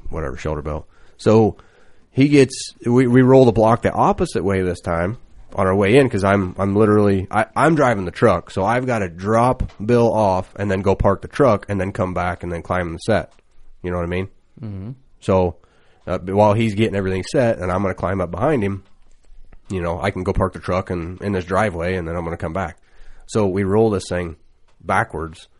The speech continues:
Speaker 1: and we get around the corner, and, like, li-, well, literally all we gotta do is turn right and then head straight towards the shoulder belt.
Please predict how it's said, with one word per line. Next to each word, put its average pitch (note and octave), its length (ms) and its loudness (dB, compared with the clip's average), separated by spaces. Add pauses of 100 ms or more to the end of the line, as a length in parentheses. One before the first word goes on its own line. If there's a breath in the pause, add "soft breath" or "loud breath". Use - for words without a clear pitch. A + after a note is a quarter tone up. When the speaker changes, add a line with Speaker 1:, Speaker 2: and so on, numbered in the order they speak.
(220)
Speaker 1:
and G2+ 120 -4
we F#2+ 100 -2
get F#2+ 160 -2
around F#2+ 300 0
the A#2+ 60 -4
corner, G#2 440 -2 (580)
and, F#2+ 100 -4
like, F#2+ 180 -4
li-, G#2 140 -2
well, A2+ 240 0
literally C3+ 320 6
all A#2+ 160 2
we A#2+ 80 2
gotta A#2 120 2
do A2+ 40 2
is G#2+ 80 -2
turn G#2+ 240 0
right G#2 280 0
and F#2+ 100 -4
then E2+ 100 -6
head F#2+ 180 -2
straight G2 280 -2
towards F#2+ 220 -2
the E2+ 60 -8
shoulder F#2 300 -4
belt. D#2+ 300 -8